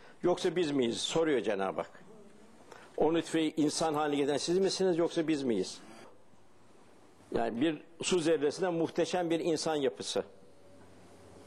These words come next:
Ölüm ve dirilme hususunda yine,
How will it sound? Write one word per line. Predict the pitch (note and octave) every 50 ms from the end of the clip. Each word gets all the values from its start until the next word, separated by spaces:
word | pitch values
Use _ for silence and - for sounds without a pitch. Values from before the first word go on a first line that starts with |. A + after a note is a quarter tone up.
| - - - - - - - - - - - - - - - - - - - - - - - - - - - - - - - - -
Ölüm | D#3+ F3 F#3+ G3 F#3+ F#3+
ve | F3+ F3 D3+
dirilme | E3 E3+ E3 E3+ E3 E3 E3 E3 E3 D#3+ - - -
hususunda | - C3 C3 A2+ C#3 C3 B2+ - C3+ C3 C#3 E3+ F#3+ F#3+ - - - - - - - - - - -
yine, | C3+ C#3 D#3+ E3 E3 D#3+ D#3+